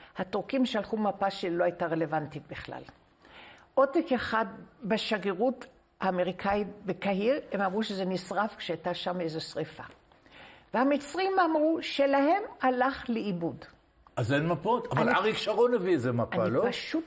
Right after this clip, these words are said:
Speaker 1: לא מאמינה להם. עד היום אני בטוחה שהנביל אל-ערבי הזה, יש לו המפה,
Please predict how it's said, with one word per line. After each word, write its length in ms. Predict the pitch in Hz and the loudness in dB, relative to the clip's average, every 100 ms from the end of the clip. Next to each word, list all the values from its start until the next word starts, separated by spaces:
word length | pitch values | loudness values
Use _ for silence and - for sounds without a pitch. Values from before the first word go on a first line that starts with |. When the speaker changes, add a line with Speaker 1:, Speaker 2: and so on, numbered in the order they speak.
| - | -4
Speaker 1:
לא 360 | 165 170 214 262 | -4 0 0 2
מאמינה 520 | 190 170 160 160 156 | 0 -2 -2 -2 -4
להם. 260 | 135 110 - - _ _ _ _ _ _ _ | -6 -12 -18 -20 _ _ _ _ _ _ _
עד 160 | 269 285 240 | 0 2 2
היום 540 | 247 175 190 320 294 | 0 0 4 4 4
אני 180 | 170 180 | 0 -2
בטוחה 580 | 170 - 180 110 294 359 370 - - - | -4 -4 -4 0 2 2 2 -12 -18 -12
שהנביל 640 | - 196 190 180 170 320 | 0 2 2 2 4 4
אל-ערבי 640 | 269 - 269 262 156 160 160 | 4 4 2 4 2 2 0
הזה, 200 | 147 151 | -2 -4
יש 400 | 151 254 277 277 | 4 4 4 0
לו 80 | |
המפה, 380 | 196 185 165 - | 0 0 -2 -2